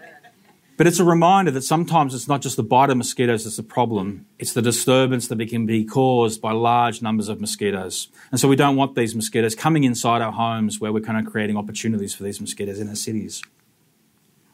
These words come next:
And so what about our backyards? We all want to keep our backyards healthy. We want to have, create a great opportunity for our plants and our pets and the local wildlife. One effective way to do that is installing a rainwater tank.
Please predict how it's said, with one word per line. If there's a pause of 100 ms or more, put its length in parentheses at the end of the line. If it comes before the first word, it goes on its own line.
(1900)
And
so
what
about
our
backyards? (920)
We
all
want
to
keep
our
backyards
healthy. (320)
We
want
to
have,
create
a
great
opportunity
for
our
plants
and
our
pets
and
the
local
wildlife. (380)
One
effective
way
to
do
that
is
installing
a
rainwater
tank.